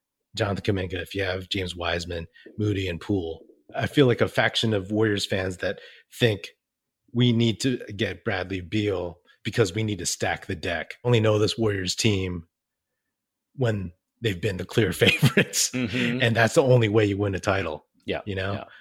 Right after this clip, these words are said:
Speaker 2: Yeah.
Speaker 1: And we need to win a title this year, next year, as opposed to we want to be at the top of the N B A for, like, another decade instead of being like, "I only know this team. We, we have to be, like, the clear favorites and the best team to,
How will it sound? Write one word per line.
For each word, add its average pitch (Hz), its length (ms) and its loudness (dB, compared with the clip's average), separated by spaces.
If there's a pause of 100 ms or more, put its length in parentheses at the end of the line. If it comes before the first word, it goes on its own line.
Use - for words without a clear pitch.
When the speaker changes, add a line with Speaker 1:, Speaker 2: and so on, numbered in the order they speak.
(120)
Speaker 2:
Yeah. 117 60 -2
Speaker 1:
And 95 540 -6
we 127 80 2
need 120 120 4
to 110 80 2
win 107 160 0
a 98 40 0
title 101 300 -2
this 123 300 0
year, 98 280 -2
next 120 360 -2
year, 87 320 -4 (840)
as 117 180 0
opposed 104 420 2
to 95 300 0 (540)
we 113 220 0
want 104 300 -2
to 104 60 -8
be 104 140 2
at 95 100 0
the 101 60 -6
top - 520 -2 (160)
of 95 160 -8
the 95 120 -8
N 98 120 -6
B 92 200 -6
A 85 320 -6 (420)
for, 92 160 -4
like, 87 200 -4
another 87 260 -4
decade 76 640 -6
instead 90 220 -6
of 80 100 -14
being 85 180 -8
like, 82 180 -8 (180)
"I 107 60 0
only 127 180 4
know 120 140 4
this 110 180 -4
team. 113 300 0
We, 107 200 0
we 107 180 -2
have 113 180 -2
to - 80 -12
be, 113 120 2
like, 98 220 -6 (320)
the 117 60 -4
clear 113 260 4
favorites 107 420 0
and 98 100 -8
the 98 40 -8
best 95 260 -6
team 95 260 -4
to, 87 260 -8